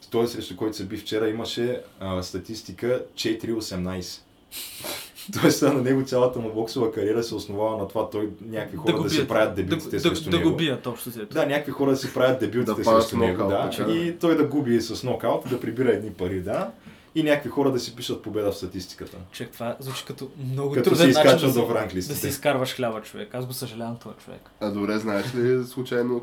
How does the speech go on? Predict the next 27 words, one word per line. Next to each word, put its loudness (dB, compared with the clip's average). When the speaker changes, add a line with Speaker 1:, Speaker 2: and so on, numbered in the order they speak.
Speaker 3:
колко -4
са -8
му -2
нокаутите -4
на -6
това -8
противника -12
на -10
Тервел? -10
От -8
тия -4
осемнайсет -6
загуби. -12
Speaker 1:
Ми -8
има, -6
може -8
би -4
да -8
има -4
около -8
десет -6
нокаута -14
да -12
са -10
му -8
правили. -8
Но -4